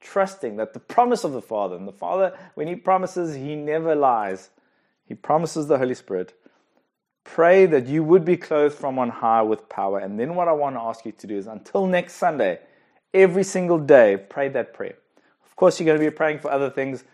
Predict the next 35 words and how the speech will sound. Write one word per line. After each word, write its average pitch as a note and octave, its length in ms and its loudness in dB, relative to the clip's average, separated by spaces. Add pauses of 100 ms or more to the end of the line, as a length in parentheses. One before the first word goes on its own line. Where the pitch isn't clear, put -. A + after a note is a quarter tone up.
(140)
but - 240 -10
every E3 240 4
single F#3+ 260 -6
morning, C#3 320 -4
I A#2 60 -6
want B2 260 -8
you D#3+ 100 -6
to E3 120 -8
include, C3 380 -8
even C3+ 240 -6
if C#3+ 100 -4
it's C#3 180 -8
just - 240 -10
a B2+ 100 -2
one-liner, A#2+ 760 0 (720)
I'm A2 180 -14
asking C3 320 0
us A#2 140 -8
all C#3 180 2
to C3+ 140 -8
do A2+ 180 -2
this, G2 220 -6
is - 100 -16
to - 100 -20
pray A2+ 640 2 (480)
daily C3 720 4 (280)
that - 180 -12
you A2 140 -4
would A2 120 -4
be A2 100 -8
clothed F#3+ 520 4
on D3 220 -2
high A#2 480 2 (500)
with - 220 -10
power. G2+ 480 -4